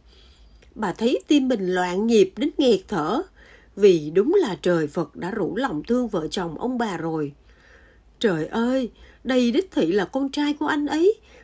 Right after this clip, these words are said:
và đương nhiên cũng là con của mình.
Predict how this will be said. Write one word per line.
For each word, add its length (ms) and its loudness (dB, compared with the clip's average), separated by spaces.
và 200 -2
đương 400 4
nhiên 260 6
cũng 180 -2
là 340 -2
con 280 -6
của 140 -4
mình. 280 0